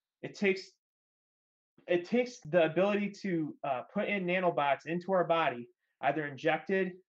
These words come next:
suppository, or, or through the mouth or ear, however which way they do it, to some sort of orifice to get it in us.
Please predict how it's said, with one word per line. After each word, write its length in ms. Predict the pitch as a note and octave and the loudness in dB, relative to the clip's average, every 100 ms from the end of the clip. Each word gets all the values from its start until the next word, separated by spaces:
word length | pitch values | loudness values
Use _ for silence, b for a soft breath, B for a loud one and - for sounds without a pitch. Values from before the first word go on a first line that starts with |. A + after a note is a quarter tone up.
| _ _ | _ _
suppository, 1000 | - D#3+ E3 E3+ F3+ F3+ F#3+ F#3+ G3 F#3+ | -6 -2 2 2 2 -2 0 2 4 4
or, 200 | C#3+ C#3 | 2 -2
or 100 | C#3+ D3+ | -6 -2
through 100 | E3+ | 0
the 60 | |
mouth 320 | D3+ D#3 F3 D#3+ | 2 2 2 0
or 80 | |
ear, 260 | C3+ E3+ D#3+ | 2 4 4
however 300 | D3 E3 E3+ | 4 2 2
which 140 | E3 E3 | 0 0
way 140 | E3 D#3+ | -2 -4
they 140 | D3+ C#3+ | -4 -2
do 140 | E3 | 0
it, 140 | B2+ - _ _ | 0 -4 _ _
to 80 | D#3 | -10
some 240 | - F3 | -4 -4
sort 160 | F3 D#3 | -2 2
of 60 | |
orifice 380 | D#3+ E3 D3 B2+ | 4 4 0 -12
to 100 | C#3 | -8
get 140 | D3+ D3 | -6 -4
it 80 | |
in 120 | D#3 C#3 | -4 -4
us. 240 | B2 | -8